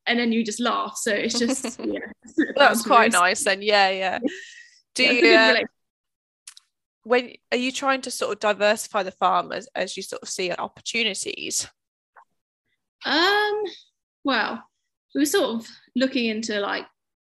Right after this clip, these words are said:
Speaker 1: possibly, like, bell tents or, I don't know, like, yurts or something like that. But,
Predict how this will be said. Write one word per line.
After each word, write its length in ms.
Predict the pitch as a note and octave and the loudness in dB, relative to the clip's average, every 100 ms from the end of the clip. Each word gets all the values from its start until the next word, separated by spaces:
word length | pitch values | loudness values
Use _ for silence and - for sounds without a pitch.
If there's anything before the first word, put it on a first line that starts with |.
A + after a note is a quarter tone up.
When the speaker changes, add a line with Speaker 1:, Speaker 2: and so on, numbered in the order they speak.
| _ - - | _ -20 -14
Speaker 1:
possibly, 600 | G3 - F#3+ F#3 G3 A3 | -12 -12 -10 -8 -6 -8
like, 300 | G#3+ - - | -10 -14 -12
bell 240 | F#3+ G3+ | -10 -10
tents 440 | - F#3+ - - | -8 -8 -8 -10
or, 240 | - - F#3+ - | -10 -10 -12 -12
I 100 | F#3 | -12
don't 140 | - | -10
know, 120 | F2 | -10
like, 180 | E2+ - - _ | -10 -12 -16 _
yurts 420 | G#3 - - - - | -8 -6 -8 -10 -12
or 60 | |
something 320 | - F3 F#3 | -12 -12 -10
like 180 | G#3 - | -10 -10
that. 220 | G3+ - - - | -10 -10 -12 -12
But, 200 | G3 | -12